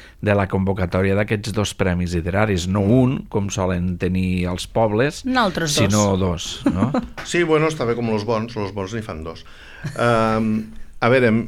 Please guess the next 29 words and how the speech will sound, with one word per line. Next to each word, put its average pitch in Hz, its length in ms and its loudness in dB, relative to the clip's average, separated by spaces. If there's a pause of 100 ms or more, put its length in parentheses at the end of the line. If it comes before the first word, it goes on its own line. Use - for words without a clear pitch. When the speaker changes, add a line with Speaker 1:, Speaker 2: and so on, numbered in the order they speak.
(340)
Speaker 3:
de, 131 720 4
de 131 100 2
poesies 135 540 2
van 175 180 2
rebre 131 380 2
setanta-nou, 120 800 2
setanta-nou 117 560 0
originals, 110 800 0
dels 101 320 -2
quals 117 480 2
dotze 120 460 -2 (180)
los 101 240 -2
vam 104 260 0
haver 101 220 0
d'eliminar 101 560 -4
perquè 107 160 -8
no 95 160 -10
complien 90 480 -14
les 87 160 -14
bases. 90 420 -8
Hi 80 60 -8
ha 90 80 -6
molta 85 240 -10
gent 80 160 -12
que - 80 -12
escriu 95 460 -6 (580)
i 90 180 -10
ho 82 140 -10
prova, 85 380 -4